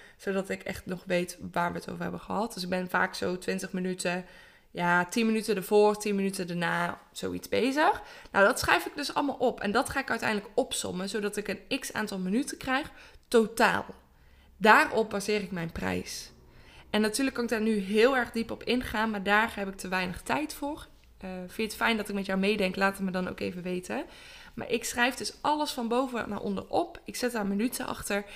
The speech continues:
en die minuten tel ik op. Zo weet ik hoeveel tijd ik per persoon kwijt ben. Net zei ik natuurlijk over die wa-, het WhatsApp-contact. Ehm, ja, dat is natuurlijk een vaag getal. De ene zal wat meer contact opnemen met mij dan een ander.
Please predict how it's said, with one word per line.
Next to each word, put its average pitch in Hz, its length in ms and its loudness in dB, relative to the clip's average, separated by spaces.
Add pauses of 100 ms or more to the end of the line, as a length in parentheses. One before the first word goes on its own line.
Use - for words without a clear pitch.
(220)
en 202 120 2
die 196 100 4
minuten 202 380 2
tel 208 160 -2
ik 185 180 -6
op. - 400 -4
Zo 190 220 -4
weet 220 260 0
ik 240 280 -2
hoeveel 196 320 -2
tijd 208 280 -4
ik - 160 -12
per 190 160 -4
persoon - 360 -6
kwijt - 300 -4
ben. - 320 -10 (360)
Net 220 200 0
zei 269 180 6
ik 262 60 -2
natuurlijk 233 380 -2
over 220 180 -2
die 208 120 -2
wa-, - 100 -6 (160)
het 214 160 -14
WhatsApp-contact. 240 880 -2 (420)
Ehm, 208 380 0
ja, 226 100 0
dat 226 120 0
is 247 60 -4
natuurlijk 247 300 -4
een 220 80 -4
vaag 226 300 2
getal. - 400 -2
De - 100 -6
ene 277 240 -2
zal 240 140 -4
wat 220 140 -4
meer 220 200 2
contact 226 520 -6
opnemen 202 440 -4
met 185 160 -4
mij 180 160 -4
dan 175 160 -4
een 170 140 -8
ander. 185 440 -4